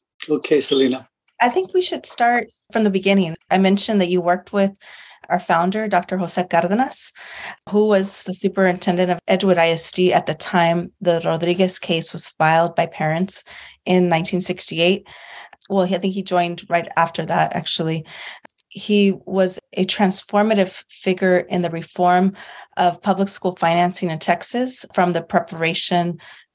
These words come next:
Speaker 2: of the federal trial of the Rodriguez case, and then, of course, with you, many state-level school finance cases after that, uh, as well as just groundbreaking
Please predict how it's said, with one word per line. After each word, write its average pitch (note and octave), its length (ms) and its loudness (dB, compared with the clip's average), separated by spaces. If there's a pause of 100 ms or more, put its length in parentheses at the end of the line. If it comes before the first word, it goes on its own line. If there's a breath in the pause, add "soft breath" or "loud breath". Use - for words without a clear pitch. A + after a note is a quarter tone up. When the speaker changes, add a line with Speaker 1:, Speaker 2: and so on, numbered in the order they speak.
(120)
Speaker 2:
of G3 320 2
the G3 80 6
federal F3+ 380 2
trial F3 540 2
of E3+ 180 2
the E3 180 -2
Rodriguez F3+ 440 0
case, F#3+ 300 2
and E3+ 80 -6
then, D#3+ 120 -2
of G3 100 -6
course, F3 400 0
with E3+ 260 -6
you, F#3 180 4
many F3+ 280 4
state-level E3 680 -2
school F3 280 0
finance D#3+ 480 -2 (380 loud breath)
cases F#3 400 -2 (140)
after F#3+ 360 0
that, D#3+ 340 2 (680 loud breath)
uh, E3+ 180 2
as E3+ 220 0
well F3 200 4
as E3+ 480 -2
just F#3 200 -8
groundbreaking F3 960 0